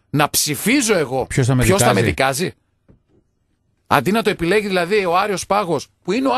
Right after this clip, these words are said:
Speaker 1: Άριος Πάγος,
Speaker 2: Η
Speaker 1: ρε
Speaker 2: θέση
Speaker 1: φίλε.
Speaker 2: είναι πλερουά.
Speaker 1: Φυσικά, τι είναι, απλερουά;
Speaker 2: Άρα να αποφασίζω εγώ ποιο-, που θα πληρώνω, ποιος θα με δικάζει,
Speaker 1: Ναι.
Speaker 2: που θα τον πληρώνω.
Speaker 1: Που εξαρτάται η πληρωμή μου από μένα.
Speaker 2: Ναι,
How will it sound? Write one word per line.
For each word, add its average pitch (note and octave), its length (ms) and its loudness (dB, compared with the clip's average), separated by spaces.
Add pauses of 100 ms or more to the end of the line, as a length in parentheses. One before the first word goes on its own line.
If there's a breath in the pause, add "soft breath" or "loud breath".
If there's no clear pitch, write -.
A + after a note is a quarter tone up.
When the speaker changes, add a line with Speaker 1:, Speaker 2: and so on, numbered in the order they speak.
Speaker 1:
Άριος D4+ 200 -2
Πάγος, C4+ 300 0
Speaker 2:
Η - 20 -4
Speaker 1:
ρε C#3 60 -4
Speaker 2:
θέση E3 160 0
Speaker 1:
φίλε. E3 120 0
Speaker 2:
είναι F#3+ 100 -2
πλερουά. C3 600 -2 (340)
Speaker 1:
Φυσικά, - 340 -6
τι E3 100 -4
είναι, B2 360 -4
απλερουά; A#2+ 600 -2
Speaker 2:
Άρα D#3+ 240 0
να E3+ 100 -4
αποφασίζω D3+ 480 -6
εγώ F3 160 -2
ποιο-, E3+ 240 -6
που C#3+ 140 -8
θα D3 120 -2
πληρώνω, C#3+ 800 -2
ποιος F3+ 160 -4
θα F#3+ 80 -4
με F#3 100 -4
δικάζει, F3 480 -2
Speaker 1:
Ναι. G#3+ 280 0
Speaker 2:
που C3+ 80 -4
θα C3 100 0
τον C3+ 120 -2
πληρώνω. C#3 440 0
Speaker 1:
Που D#3+ 100 0
εξαρτάται F#3 720 0
η E3+ 60 -2
πληρωμή D#3+ 480 -2
μου B3+ 80 0
από B3+ 140 -2
μένα. E3+ 240 -2
Speaker 2:
Ναι, B2 260 0